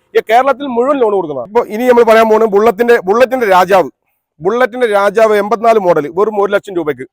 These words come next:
അടിപൊളി വണ്ടിയാണ്, കിണ്ണൻ, നല്ല റണ്ണിങ് കണ്ടീഷനോട് കൂടിയുള്ള അടിപൊളി വാഹനമാണ്. ഇപ്പൊ അടുത്തത് രണ്ടായിരത്തി ഒന്ന് മോഡൽ ജീപ്പാണ്, കാണുമ്പോ ജീപ്പാണ്, പക്ഷെ ഇതിന്റെ പേരെന്നെ ജീപ്പ് ജിപ്സിയാണ്. ഫുള്ള് വണ്ടി, എഞ്ചിൻ അടക്കം പവർ സ്റ്റിയറിംഗ്, പവർ ബ്രേക്ക് എല്ലാം കയറ്റിയിട്ടുള്ള വണ്ടിയാണ്. ഇതിന്റെ വില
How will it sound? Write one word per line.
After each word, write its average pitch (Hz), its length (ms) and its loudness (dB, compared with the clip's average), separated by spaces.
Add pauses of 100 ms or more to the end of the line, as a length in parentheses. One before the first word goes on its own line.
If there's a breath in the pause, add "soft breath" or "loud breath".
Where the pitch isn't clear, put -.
(480)
അടിപൊളി 226 400 -2
വണ്ടിയാണ്, 180 320 -2
കിണ്ണൻ, 196 240 -4 (120)
നല്ല 208 340 0
റണ്ണിങ് 214 260 -2
കണ്ടീഷനോട് 208 380 -4
കൂടിയുള്ള 190 340 -2 (120)
അടിപൊളി 190 300 -4
വാഹനമാണ്. 127 320 -4
ഇപ്പൊ - 460 -6
അടുത്തത് 233 300 0
രണ്ടായിരത്തി 220 560 0
ഒന്ന് 226 200 -4 (140)
മോഡൽ 190 240 0 (140)
ജീപ്പാണ്, 180 400 -4 (120)
കാണുമ്പോ 262 440 2
ജീപ്പാണ്, 170 360 -4
പക്ഷെ 160 200 -6
ഇതിന്റെ 220 260 -4
പേരെന്നെ 269 420 2
ജീപ്പ് 240 300 -4
ജിപ്സിയാണ്. 190 360 -4 (120)
ഫുള്ള് 294 560 -2
വണ്ടി, 196 240 -2 (580)
എഞ്ചിൻ 262 280 0
അടക്കം 240 320 0
പവർ 226 220 2
സ്റ്റിയറിംഗ്, 233 500 2
പവർ 220 240 2
ബ്രേക്ക് 220 300 2
എല്ലാം 247 320 2
കയറ്റിയിട്ടുള്ള 214 440 0
വണ്ടിയാണ്. 185 340 -2
ഇതിന്റെ 240 320 -6
വില 247 100 0